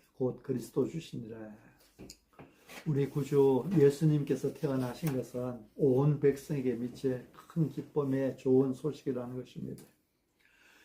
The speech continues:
여러분, 예수님은 큰 기쁨의 좋은 소식입니다. 예수님은 모두가 기-,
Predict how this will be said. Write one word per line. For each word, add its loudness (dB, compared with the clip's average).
여러분, 6
예수님은 6
큰 0
기쁨의 0
좋은 0
소식입니다. -6
예수님은 0
모두가 8
기-, -12